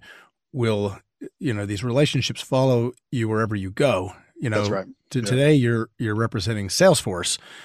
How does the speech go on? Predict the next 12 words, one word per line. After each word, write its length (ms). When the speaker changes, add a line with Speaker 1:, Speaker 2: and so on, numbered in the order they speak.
Speaker 1:
salesforce 400
dot 180
com, 380
and 360
that's 180
much, 640
much 400
different 460
than 180
a 80
sports 380
team. 320